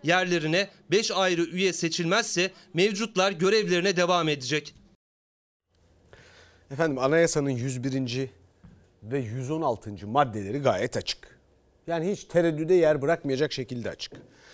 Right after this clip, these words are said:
Speaker 2: Cumhurbaşkanı Başdanışmanı Mehmet Uçum ki Cumhurbaşkanlığı hükümet sisteminin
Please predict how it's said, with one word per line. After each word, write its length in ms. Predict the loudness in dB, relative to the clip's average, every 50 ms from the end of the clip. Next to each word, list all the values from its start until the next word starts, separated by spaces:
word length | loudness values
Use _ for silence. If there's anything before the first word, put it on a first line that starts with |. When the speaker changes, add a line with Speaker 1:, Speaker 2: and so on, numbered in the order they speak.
| -20 -20 -20 -20 -20 -20 -20 -20 -20 -20 _ _
Speaker 2:
Cumhurbaşkanı 680 | -6 -4 2 4 4 4 4 2 0 2 2 2 0 -2 -6 _ _ _ _ -10
Başdanışmanı 880 | 0 2 2 2 2 2 -2 -2 -2 -2 -4 -6 -6 -4 -4 -4 -6 -6 -4
Mehmet 340 | -4 -2 -2 -2 -4 -6
Uçum 280 | -10 -8 -8 -8 -8 -8 -14 _ _ _ _ _ _ _ _ _ _
ki 340 | -10 -6 -4 -4 -4 -6 -10 _ _ _ _ _
Cumhurbaşkanlığı 760 | -12 -10 -6 -2 -2 -2 -2 -2 -4 -4 -4 -2 -2 -2 -2
hükümet 420 | -2 -4 -6 -8 -6 -6 -4 -4 -6
sisteminin 720 | -8 -8 -6 -8 -4 -2 -2 -2 0 -2 -2 -2 -4 -8